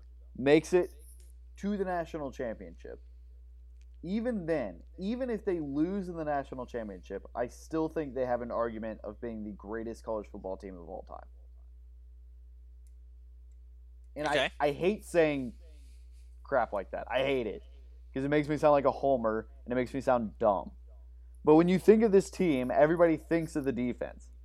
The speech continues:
Speaker 1: The defense is putting up ridiculous numbers that people, advanced statisticians are saying, "You know what? This is the best defense to play college football if they win out." If you look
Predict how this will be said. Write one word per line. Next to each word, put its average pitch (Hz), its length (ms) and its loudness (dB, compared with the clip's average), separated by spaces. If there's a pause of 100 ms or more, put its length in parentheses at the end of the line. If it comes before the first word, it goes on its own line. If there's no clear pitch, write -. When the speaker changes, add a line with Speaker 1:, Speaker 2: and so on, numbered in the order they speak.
(380)
Speaker 1:
The 147 80 2
defense 196 360 2
is 156 100 -10
putting 156 260 2
up 139 140 6
ridiculous 131 840 0
numbers 65 460 -10 (720)
that 147 200 0
people, 185 600 4 (340)
advanced 151 640 4
statisticians 139 800 4
are 117 100 2
saying, 113 340 2
"You 120 80 0
know 123 120 6
what? 120 220 8
This 127 200 0
is 120 180 -6 (300)
the 151 280 -2
best 135 600 8 (260)
defense 120 440 2
to 107 80 -12
play 113 220 4
college 104 280 6
football 95 440 0
if 117 180 0
they 113 120 4
win 120 180 0
out." 185 260 -2 (2000)
If 139 180 4
you 151 240 2
look 208 280 6